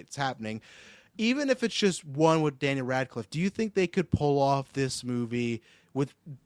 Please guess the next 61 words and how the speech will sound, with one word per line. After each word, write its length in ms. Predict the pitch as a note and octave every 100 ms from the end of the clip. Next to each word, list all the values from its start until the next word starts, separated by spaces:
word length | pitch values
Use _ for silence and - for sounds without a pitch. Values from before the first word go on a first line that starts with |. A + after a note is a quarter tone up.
| - -
anybody 640 | E3 F3+ F3+ D#3+ D#3+ D#3
or 80 | D3
all 300 | C3 C3 B2+
of 60 | B2
them 140 | B2
recast, 500 | A#2+ A2 B2 G2 F#2+
like 120 | C3 -
the 80 |
main 240 | B2 B2 A#2+
three 200 | A#2+ A2
actors? 460 | G2+ G2+ - G2 A#2
Or 100 | C#3
do 60 |
you 60 | C#3
think 180 | - C#3+
it 60 |
would 160 | C#3+ C3
be 100 | C3
dead 140 | C3
in 60 | B2+
the 80 | B2
water 460 | A2+ A#2 A#2 A#2
if, 140 | A2+ -
like, 220 | A2+ -
let's 240 | C3+ B2+
say, 240 | - B2+ A#2 - -
"Hey, 160 | G#3+
we're 120 | G#3 F#3
gonna 140 | G3+
do 100 | A3
Curse 260 | G#3+ G#3 -
of 80 | F#3
Child. 480 | E3 D3+ D3 C#3+ - -
It's 160 | - C3
gonna 160 | D#3 D#3+
be 100 | E3+
new 160 | E3
actors 320 | D3+ C#3+ C#3+ -
playing 200 | C#3+ C#3
these 140 | B2+
characters, 260 | C#3 B2+ C3
like 140 | C3
the 80 | C3
stage 460 | - B2+ A#2+ A#2
play, 240 | - A#2+ A#2
but, 200 | A2+ F#2
you 80 | A#2
know, 220 | G#2+ A2+
you're 120 | A2+
gonna 140 | C3
love 280 | D#3 D3+ D3
it. 40 | D3
It's 120 | -
gonna 160 | C#3
be 80 | C#3
great." 300 | B2+ C3 C3
Like, 180 | B2+ B2 - - _
do 60 | E3
you 60 |
feel 240 | D#3+ F#3 F3
they, 300 | E3 D3